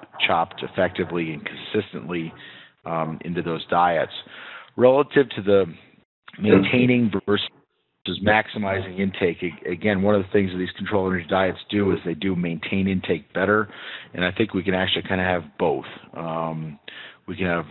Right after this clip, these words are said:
again, relatively higher intakes, and these cows seem to maintain intake. They don't drop as much before calving as in the, I would say, the older steam-up type diets where we really would, um, would have,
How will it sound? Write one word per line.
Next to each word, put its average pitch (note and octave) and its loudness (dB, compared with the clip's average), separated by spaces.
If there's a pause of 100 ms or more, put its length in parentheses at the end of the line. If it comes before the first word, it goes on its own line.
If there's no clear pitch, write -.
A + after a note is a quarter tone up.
(280)
again, E2 -6
relatively F#2+ 0
higher F#2 2
intakes, F#2+ 0
and F2+ -4
these E2 -8
cows F2+ 0
seem F2 -4
to E2+ -8
maintain F2 -6
intake. E2+ -2
They F2 -2
don't F2+ -2
drop E2 0
as D#2+ -14
much D#2 -8 (160)
before D#2+ -6
calving D#2 -4 (480)
as E2 0
in E2+ -4
the, D#2 -6 (300)
I D#2+ -6
would E2 -6
say, F2+ -2
the E2 -4
older F#2 2 (180)
steam-up G2+ 2
type F2 0
diets E2 2 (100)
where E2+ -2
we E2 0
really E2+ -4 (500)
would, E2 -12
um, D2 -2 (440)
would D#2+ -6
have, E2 0